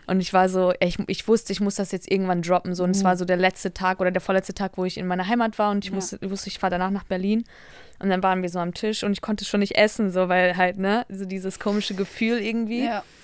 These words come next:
Speaker 1: Und dann dachte ich mir so, irgendwann, ich muss jetzt einfach sagen, ich so, „Mama, übrigens, ich hab eine Beziehung.“ Sie so, „Hä?“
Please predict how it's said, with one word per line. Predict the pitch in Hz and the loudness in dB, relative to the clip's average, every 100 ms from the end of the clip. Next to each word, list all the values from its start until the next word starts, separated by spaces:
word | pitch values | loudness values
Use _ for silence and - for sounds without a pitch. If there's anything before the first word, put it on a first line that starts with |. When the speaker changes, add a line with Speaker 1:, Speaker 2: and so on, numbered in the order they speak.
| - | -8
Speaker 1:
Und | 320 - 254 214 185 180 - - - - - - - - - _ _ - | -6 -2 -2 -2 -6 -8 -8 -16 -20 -18 -20 -20 -20 -20 -20 _ _ 2
dann | 214 214 | 4 6
dachte | 214 220 | 4 2
ich | 214 | 2
mir | 208 | 2
so, | 202 | 2
irgendwann, | 214 202 | 2 2
ich | 202 | 0
muss | 220 | -2
jetzt | 233 - | -2 -2
einfach | 202 | -2
sagen, | 202 214 208 | 0 2 2
ich | - | 2
so, | |
„Mama, | 202 254 269 - _ - - - - | 4 6 4 2 _ -16 -14 -14 -8
übrigens, | 220 214 220 - | -2 0 0 0
ich | - | -2
hab | - | 0
eine | 190 | 2
Beziehung.“ | 180 - 180 170 180 - - - - - _ | 0 0 -2 -2 -10 -18 -20 -20 -20 -20 _
Sie | - 180 | -10 -4
so, | 180 | 0
„Hä?“ | 180 226 | 2 2